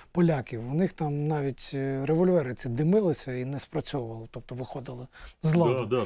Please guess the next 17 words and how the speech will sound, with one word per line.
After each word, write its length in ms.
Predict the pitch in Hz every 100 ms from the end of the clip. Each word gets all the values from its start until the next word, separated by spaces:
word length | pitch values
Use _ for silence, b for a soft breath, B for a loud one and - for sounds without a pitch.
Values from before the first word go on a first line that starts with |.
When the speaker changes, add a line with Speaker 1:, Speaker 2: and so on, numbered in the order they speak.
| -
Speaker 2:
це 60 | 107
масове 380 | 135 - 175
вбивство 420 | 185 170 165 - 160
Speaker 1:
Да, 160 | 180
Speaker 2:
було. 120 | 185
Speaker 1:
і 80 | 160
німці, 340 | 185 247 240 190
коли 260 | 190 190
відкрили, 460 | 185 - 269 294 226
то 140 | -
вони 220 | 156 185
<laughs> 140 | 202 208
не, 60 |
не 180 | 208 190
захотіли 540 | 180 - 165 240 233 160
на 100 | 156
себе 400 | 180 151 151